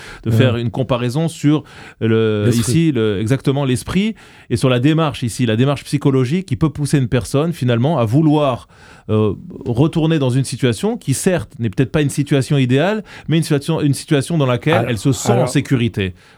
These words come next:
Speaker 1: Alors on lui perce l'oreille. Pourquoi
Speaker 2: Pourquoi
Speaker 1: est-ce qu'on
Speaker 2: l'oreille ?
Speaker 1: lui perce l'oreille ? Alors bien sûr, ça peut paraître assez, euh, sauvage, ça peut paraître, euh,
Speaker 2: Ouais.
Speaker 1: euh, même, euh, extrêmement, euh,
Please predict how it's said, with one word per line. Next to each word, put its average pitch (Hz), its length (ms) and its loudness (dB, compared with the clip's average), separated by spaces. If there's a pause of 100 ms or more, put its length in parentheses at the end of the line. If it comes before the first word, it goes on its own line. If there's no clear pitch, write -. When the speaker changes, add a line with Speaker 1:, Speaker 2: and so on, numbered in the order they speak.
Speaker 1:
Alors 143 200 2
on - 20 2
lui 160 100 4
perce 160 280 -2
l'oreille. 127 420 0 (720)
Pourquoi 165 140 0
Speaker 2:
Pourquoi 160 120 6
Speaker 1:
est-ce 143 80 2
qu'on 104 60 0
Speaker 2:
l'oreille ? 151 160 4
Speaker 1:
lui - 20 4
perce 143 240 -2
l'oreille ? 120 240 2
Alors 104 120 0
bien 131 100 2
sûr, 160 160 -2
ça 123 140 0
peut 110 120 0
paraître 120 540 0 (240)
assez, 117 320 2
euh, 117 140 2
sauvage, 135 560 0
ça 110 100 -4
peut 117 100 -2
paraître, 120 460 -2
euh, 113 160 0
Speaker 2:
Ouais. 107 60 0 (260)
Speaker 1:
euh, 90 1080 0
même, 107 160 0
euh, 95 460 0
extrêmement, 120 600 0
euh, 101 100 -2